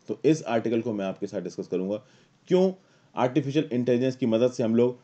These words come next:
अपनी पाँच ट्रिलियन डॉलर इकोनॉमी का सपना पूरा कर सकते हैं दो हज़ार पच्चीस तक, कैसे आर्टिफिशियल इंटेलिजेंस जॉब बनाने में हमारी इकोनॉमी को आगे बढ़ाने में यूजफुल है,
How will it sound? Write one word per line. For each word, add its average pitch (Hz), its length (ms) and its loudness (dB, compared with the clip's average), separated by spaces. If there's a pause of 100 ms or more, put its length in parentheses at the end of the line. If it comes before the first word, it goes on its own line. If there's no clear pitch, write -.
(140)
अपनी 120 320 -2
पाँच 120 500 -4
ट्रिलियन 117 320 4
डॉलर 113 300 4
इकोनॉमी 110 420 0
का 110 60 0
सपना 110 320 -6
पूरा 110 240 0
कर 101 120 -2
सकते 104 280 -6
हैं 104 100 -2
दो 104 100 2
हज़ार 101 160 2
पच्चीस 101 380 -6
तक, 104 160 -6
कैसे 120 300 2
आर्टिफिशियल 117 520 -2
इंटेलिजेंस 107 420 -4
जॉब 104 300 2
बनाने 101 320 -2
में 101 120 -6
हमारी 98 220 -2
इकोनॉमी 98 340 -2
को 98 100 0
आगे 95 160 0
बढ़ाने 95 260 -2
में 92 80 -4
यूजफुल 87 320 -6
है, 95 120 -6